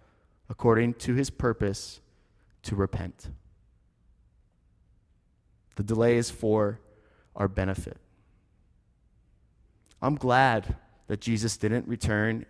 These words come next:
in nineteen eighty-three, because I was born in nineteen eighty-four. And I don't know how that works, if I would have any sort of salvation before I existed.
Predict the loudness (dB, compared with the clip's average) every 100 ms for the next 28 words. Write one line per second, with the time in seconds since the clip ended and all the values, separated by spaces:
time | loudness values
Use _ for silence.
0 | -10 -6 -2 -4 -6 -6 -6 -6 -8 -8
1 | -8 -8 -8 -8 -12 -20 _ _ _ _
2 | _ _ _ _ _ -20 _ -20 _ _
3 | _ _ _ _ _ -10 -4 0 4 4
4 | 4 0 0 0 -2 -4 -6 -6 -6 -6
5 | -8 -6 -4 -6 -10 -18 -18 -20 -20 -20
6 | -20 _ _ _ _ _ _ _ _ _
7 | _ -4 2 6 8 10 8 8 8 8
8 | 6 4 6 4 4 2 0 -6 -6 -8
9 | -12 -18 _ -6 -4 6 8 8 8 8
10 | 8 8 4 -4 0 6 8 8 8 8
11 | 10 8 0 -10 0 2 6 8 8 10
12 | 8 6 4 2 0 -6 -2 0 6 6
13 | 8 4 0 -4 -2 -4